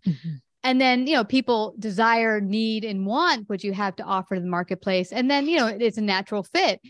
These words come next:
Speaker 2: It's not about forcing people, but
Speaker 1: Mm-hmm.
Speaker 2: the same goes with this, is that you're,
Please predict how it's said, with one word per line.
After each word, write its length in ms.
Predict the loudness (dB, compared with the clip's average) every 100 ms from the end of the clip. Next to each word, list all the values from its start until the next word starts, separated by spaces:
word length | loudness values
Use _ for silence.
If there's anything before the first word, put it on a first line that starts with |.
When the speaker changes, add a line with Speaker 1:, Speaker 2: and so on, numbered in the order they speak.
| _ -2
Speaker 2:
It's 140 | 0 2
not 160 | 2
about 320 | 4 2 0 -6
forcing 380 | -2 0 -2 -6
people, 440 | -4 -4 -2 -2 -4 -20 -14 2
but 240 | 2 2
Speaker 1:
Mm-hmm. 220 | -2 0
Speaker 2:
the 100 | 0 2
same 300 | 2 2 2
goes 440 | 0 0 -2 -4 -4
with 300 | -2 -2 -6 _ _ _ _ _ -12
this, 540 | -4 0 2 2 0 -6
is 100 | -2
that 140 | -2
you're, 280 | 0 -2